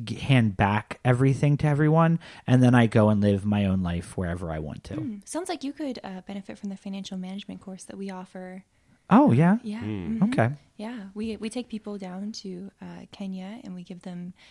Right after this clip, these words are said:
Speaker 2: a series of leaves and beads that they need to trade with. Those are not the local currency.
Speaker 3: Right.
Speaker 2: So
Speaker 1: Okay.
Speaker 2: they need to survive off of,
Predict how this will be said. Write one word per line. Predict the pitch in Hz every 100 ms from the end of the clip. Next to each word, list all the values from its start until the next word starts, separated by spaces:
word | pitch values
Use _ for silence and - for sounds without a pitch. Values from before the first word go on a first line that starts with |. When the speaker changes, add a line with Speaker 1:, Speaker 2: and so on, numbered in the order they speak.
| _ _
Speaker 2:
a | 180 -
series | - 208 202
of | 185
leaves | 180 190 -
and | 170
beads | 180 196 196
that | 175
they | 175
need | 175
to | 180
trade | - 185 185
with. | 180
Those | - 208
are | 202
not | 180 180
the | 180
local | 175 - -
currency. | 180 180 180 202 202 - _ _ -
Speaker 3:
Right. | 104 107
Speaker 2:
So | 110
Speaker 1:
Okay. | 101
Speaker 2:
they |
need | 98
to | 90
survive | - - 165 185
off | 180 -
of, | 196